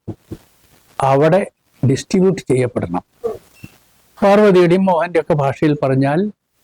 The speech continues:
supply should generate demand, demand within എന്നുള്ള തിയറി. ഞങ്ങളിപ്പോ അങ്ങനെ പറയുന്നത് എന്താ വെച്ചാൽ, ഇപ്പൊ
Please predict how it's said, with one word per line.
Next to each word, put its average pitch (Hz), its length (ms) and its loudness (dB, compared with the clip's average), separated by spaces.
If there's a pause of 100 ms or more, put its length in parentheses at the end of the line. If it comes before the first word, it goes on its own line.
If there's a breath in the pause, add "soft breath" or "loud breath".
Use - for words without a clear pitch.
(960)
supply 165 320 0
should 165 260 0 (120)
generate 151 360 0
demand, 123 640 -4 (600)
demand 180 380 2 (120)
within 143 360 -2 (280)
എന്നുള്ള 107 320 -2 (200)
തിയറി. - 240 -4 (1200)
ഞങ്ങളിപ്പോ 175 560 0 (180)
അങ്ങനെ 202 200 2
പറയുന്നത് 202 400 2
എന്താ 180 160 0
വെച്ചാൽ, 175 260 -2
ഇപ്പൊ - 920 -8